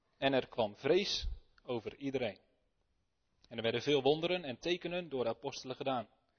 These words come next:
En alle die geloofden waren bijeen en hadden alle dingen gemeenschappelijk. En zij verkochten hun bezittingen en eigendommen en verdeelden die onder allen,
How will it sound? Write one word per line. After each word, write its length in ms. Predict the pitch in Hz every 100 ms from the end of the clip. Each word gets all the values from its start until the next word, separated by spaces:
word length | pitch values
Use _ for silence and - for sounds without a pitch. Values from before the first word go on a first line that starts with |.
| _ _ _ _ _ _
En 100 | 117
alle 220 | 120 147
die 120 | 139
geloofden 520 | 127 123 151 165 190
waren 300 | 165 135 123
bijeen 520 | 113 113 131 143 185 - _ _
en 120 | 131
hadden 200 | 123 120
alle 220 | 180 202
dingen 360 | 147 143 139 131
gemeenschappelijk. 800 | - 120 120 - 113 - 113 - _ _ _ _ _ _ _ _
En 100 | 113
zij 180 | 113 110
verkochten 520 | 127 - 151 - 180
hun 140 | 143
bezittingen 580 | 127 143 139 160 165 202 -
en 140 | 135
eigendommen 640 | 123 143 160 156 170 202 220 _ _ _ _
en 140 | 135
verdeelden 520 | 131 147 - 208 175 131
die 200 | 117 120
onder 240 | 120 117
allen, 400 | 147 170 185 196